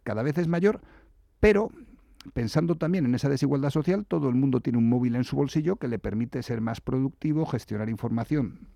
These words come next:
a mayor velocidad, y al final la liquidez y la gestión de la información, la liquidez y la gestión del riesgo van de la mano. En cierto modo, lo que estamos viviendo estos días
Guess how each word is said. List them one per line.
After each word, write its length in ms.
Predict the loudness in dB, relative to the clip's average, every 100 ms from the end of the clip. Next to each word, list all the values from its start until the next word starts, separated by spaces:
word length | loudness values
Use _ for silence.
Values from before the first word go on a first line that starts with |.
| -20
a 160 | -14 -10
mayor 300 | -4 -2 0
velocidad, 480 | 0 0 0 0 -4 -18 -20 -20 -20 -4
y 120 | -2
al 100 | -2
final 460 | 0 0 0 -2 -6
la 420 | -6 -4 -4 -8
liquidez 720 | -10 -4 -4 -4 -4 0 2 0 -6 -6
y 100 | -6
la 160 | -4
gestión 560 | -6 -8 -4 0 2 2
de 100 | 0
la 120 | -4
información, 640 | -4 -4 -4 2 2 2 -6 _ _ _ _ -20 -20 _ -20 _
la 160 | -6 -2
liquidez 480 | -2 -2 0 0 -2
y 60 |
la 100 | -4
gestión 560 | -4 -8 -8 -2 0 0
del 160 | 0 0
riesgo 460 | 2 2 0 -4 -12 -20 -20 -20
van 380 | -2 2 4 4
de 160 | 4 2
la 160 | 0
mano. 260 | -2 -8 -14 -18 -20 _
En 220 | -4 -4
cierto 420 | 0 2 2 2 2
modo, 220 | 4 4
lo 120 | 2
que 100 | 0
estamos 360 | -2 0 2 4
viviendo 460 | 4 4 2 0
estos 340 | -2 0 0 2
días 340 | 0 -2